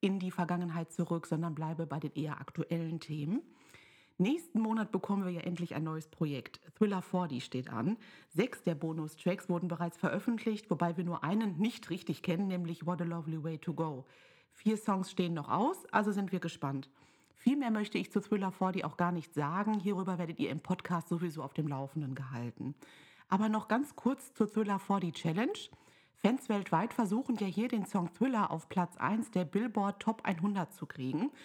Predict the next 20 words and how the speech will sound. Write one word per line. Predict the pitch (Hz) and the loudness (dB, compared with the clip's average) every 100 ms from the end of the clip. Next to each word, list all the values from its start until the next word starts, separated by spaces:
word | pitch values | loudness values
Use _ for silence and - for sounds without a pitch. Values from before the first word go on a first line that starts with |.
| - - - | -20 -20 -2
Und | 170 170 | -2 2
zwar | 208 | 2
in | 190 175 | 2 0
der | 160 | 0
Halloween-Woche | 214 302 262 240 214 208 220 | 0 2 0 2 2 2 0
vom | - - | 0 0
achtundzwanzigsten | - - 247 - 190 190 180 196 | 0 0 0 2 0 0 0 -2
zehnten | - 180 180 175 170 | 0 0 0 -2 -2
bis | 170 202 | -2 -2
zum | - 226 | -2 -2
dritten | 135 - 147 | -2 -4 -2
elften. | 151 170 185 - - - - - - - _ - | 0 0 -4 -4 -4 -4 -8 -16 -20 -20 _ -2
Die | - | 0
U-S-Fans | - - 254 - 175 165 240 | 2 0 -2 0 0 2 -2
werden | 175 185 196 | -2 -2 -2
den | 175 | -2
Song | 170 180 170 | -2 -2 -2
streamen | - - 220 247 | -2 0 0 0
und | 170 | -4
kaufen, | - 170 165 202 269 | -4 -2 -2 0 -2